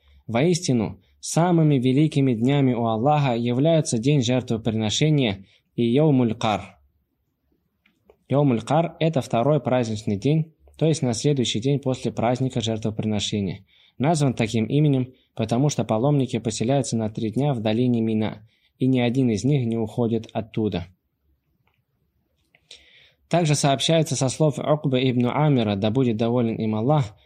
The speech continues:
что посланник Аллаха, саллаллаху алейхи вассаляма, сказал: «О мусульмане, день Арафата, день жертвоприношения и три дня Ташриха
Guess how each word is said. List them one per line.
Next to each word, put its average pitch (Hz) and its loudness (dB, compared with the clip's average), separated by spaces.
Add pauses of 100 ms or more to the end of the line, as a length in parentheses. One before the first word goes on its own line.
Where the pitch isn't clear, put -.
что - -2
посланник 151 0
Аллаха, 135 2
саллаллаху 120 0
алейхи 113 0
вассаляма, 107 0
сказал: 127 -2 (380)
«О 175 2
мусульмане, 127 2 (400)
день 151 4
Арафата, 135 0 (360)
день 160 2
жертвоприношения 139 0
и 127 -4
три 170 0
дня 139 0
Ташриха 127 -2